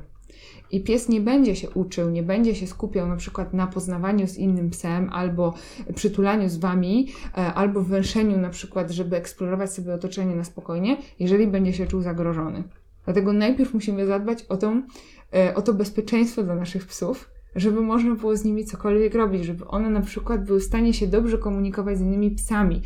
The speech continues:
I tutaj płynnie przechodzimy do kolejnej potrzeby socjalnej z psami i z ludźmi. Wrzucam to do jednego worka. Dlatego, że ta potrzeba z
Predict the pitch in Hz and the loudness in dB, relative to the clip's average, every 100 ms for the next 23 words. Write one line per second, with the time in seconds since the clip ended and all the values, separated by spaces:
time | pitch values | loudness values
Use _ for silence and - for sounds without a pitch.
0 | - - - 226 262 233 - 196 190 175 | -6 -6 -4 -2 0 0 2 2 2 -2
1 | 160 156 147 202 226 - - - 185 175 | -6 -6 -2 0 0 -2 -8 -4 2 2
2 | 175 175 202 240 214 - 170 - 156 160 | 2 0 2 2 0 -4 -10 -8 -4 -2
3 | 214 - - - 202 202 208 165 165 170 | -2 -4 -12 -6 -4 0 0 0 0 0
4 | 247 - - - - 277 285 254 233 214 | -4 -6 -12 -14 -2 2 2 2 2 4
5 | 185 - 165 - - - - 208 254 240 | 2 0 -8 -10 -20 -14 -4 0 2 2
6 | 233 233 202 190 202 202 202 160 151 - | 2 2 2 4 4 2 0 -2 -4 -8
7 | 156 - - - - - - - 208 185 | -16 -18 -20 -20 -20 -20 -18 -10 -8 -2
8 | 214 220 196 190 190 180 262 240 190 - | 2 2 0 -4 -6 -4 -2 0 -2 -4